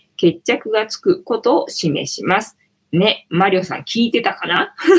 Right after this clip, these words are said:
<laughs> 寝てないかな？えーと、マリオさん。<laughs> びっくりマーク。これなんて読むんだっけ？わかんないね。えーと、キーワードね。はい。このカードから導き出されるキーワード。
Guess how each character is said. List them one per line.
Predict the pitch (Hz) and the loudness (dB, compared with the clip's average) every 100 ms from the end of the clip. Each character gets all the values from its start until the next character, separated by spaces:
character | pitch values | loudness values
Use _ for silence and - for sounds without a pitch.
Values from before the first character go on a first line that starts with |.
| 359 294 294 | 8 6 4
<laughs> | 285 _ - 359 - | 2 _ -4 -4 0
寝 | 202 202 | 0 2
て | 240 | 2
な | 240 233 | 2 2
い | 196 | 0
か | 196 - | -2 -2
な？ | - 294 - - 262 - | -4 -4 -12 -12 -10 -4
え | 196 190 185 | 0 0 0
ー | |
と、 | 185 392 453 - _ | 0 -2 -2 -10 _
マ | 240 | -2
リ | 262 214 | 2 2
オ | |
さ | 208 - - | 0 0 -2
ん。 | 233 330 285 233 202 | 4 4 6 6 4
<laughs> | 233 - 339 294 | -2 -6 -2 -2
び | 180 180 | -2 -2
っ | |
く | 202 | 0
り | 214 | 0
マ | 220 | 0
ー | 208 | -4
ク。 | - - | -6 -2
こ | 170 | 0
れ | 170 | 2
な | 202 | 0
ん | 311 | 2
て | 160 | 0
読 | 143 | 2
む | |
ん | 175 | -2
だ | - | -4
っ | |
け？ | - - | -4 -2
わ | 151 | -2
か | - 160 | -2 -2
ん | |
な | 107 | -4
い | 156 | -4
ね。 | 190 - _ _ - - _ | -6 -6 _ _ -20 -20 _
え | 175 170 160 - | 2 2 2 0
ー | |
と、 | 185 175 - _ _ _ _ _ _ | 0 0 -2 _ _ _ _ _ _
キ | - 202 | -2 2
ー | |
ワ | 180 | 2
ー | 147 | 0
ド | 143 | -2
ね。 | 196 294 - | -2 -2 -4
は | 220 | -2
い。 | 220 - | -2 -4
こ | - 165 | -6 -4
の | 220 247 - _ | -2 -2 -6 _
カ | - 226 220 190 | 0 2 4 2
ー | |
ド | 156 143 | 0 -2
か | 151 | 0
ら | 185 240 - | 0 0 -2
導 | 165 160 - 156 151 | -4 -2 0 0 0
き | 151 151 | 2 0
出 | 143 | -2
さ | 143 139 | -6 -4
れ | - 220 | 0 0
る | 247 196 | 0 -2
キ | 165 151 143 - | 0 2 2 -2
ー | |
ワ | 143 139 - | -4 -4 -2
ー | |
ド。 | 208 | 0